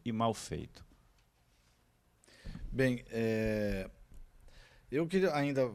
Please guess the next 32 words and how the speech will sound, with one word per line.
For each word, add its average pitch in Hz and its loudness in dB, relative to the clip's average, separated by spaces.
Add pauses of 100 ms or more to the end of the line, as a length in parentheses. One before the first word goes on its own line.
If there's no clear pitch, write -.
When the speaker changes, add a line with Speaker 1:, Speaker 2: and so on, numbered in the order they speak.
Speaker 2:
falar 117 2
sobre 107 -2
isso 104 -6
aqui 110 -6
rapidamente, 110 0 (400)
é, 117 2
porque 139 -2 (560)
penso, 143 2
Patrícia 95 -4
e 92 -4
caros 98 -4
ouvintes, 95 -6 (440)
de 120 -4
que 135 2
é 139 0
preciso 156 -2
na 135 0
vida 123 -2
ter 156 -2
coerência. 113 -2 (600)
Ah, 131 8
eu 151 4
me 196 6
recordo, 156 4
na 151 0
segunda 147 -4
metade 120 2
da 113 0
década 104 -2
dos 104 -8
anos 107 -2
noventa, 107 -2